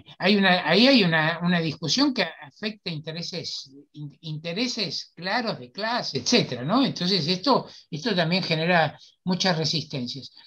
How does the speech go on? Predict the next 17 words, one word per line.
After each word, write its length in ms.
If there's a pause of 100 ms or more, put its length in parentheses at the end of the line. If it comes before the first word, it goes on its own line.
(360)
Y 60
con 180
relación 580
a 60
lo 120
que 100
decía 280
de 240
Pablo, 420
y 240
yo 160
quiero 200
incluir, 480
eh, 340
de 140
todas 220
maneras, 480